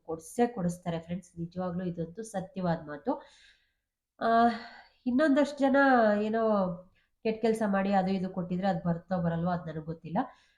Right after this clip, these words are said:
ಇದಕ್ಕೆ ಒಂದ್ ಟ್ರಿಕ್ಕಿನ ಹೇಳ್ಕೊಡ್ತೀನಿ ಇವತ್ತು. ನಾವ್ ಯಾವ್ದೇ ರೀತಿಯ ಕಷ್ಟ ಪಡ್ದಲೇನೆ,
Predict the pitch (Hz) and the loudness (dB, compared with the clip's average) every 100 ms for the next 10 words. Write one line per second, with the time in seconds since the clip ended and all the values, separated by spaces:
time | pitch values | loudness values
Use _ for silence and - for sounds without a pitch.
0 | _ _ _ _ _ 220 247 320 269 220 | _ _ _ _ _ 0 0 0 2 2
1 | 320 - _ - 254 247 269 - - 320 | 2 -6 _ -2 0 4 2 2 0 4
2 | 311 240 196 190 185 175 175 160 156 190 | 6 6 4 2 0 -2 -4 -4 -6 -4
3 | 262 - _ _ _ _ _ _ _ _ | -4 -6 _ _ _ _ _ _ _ _
4 | _ _ 202 208 202 202 233 240 247 240 | _ _ 0 4 6 6 6 4 2 2
5 | 185 - 196 185 165 151 151 | 0 -2 -2 -2 -2 -6 -6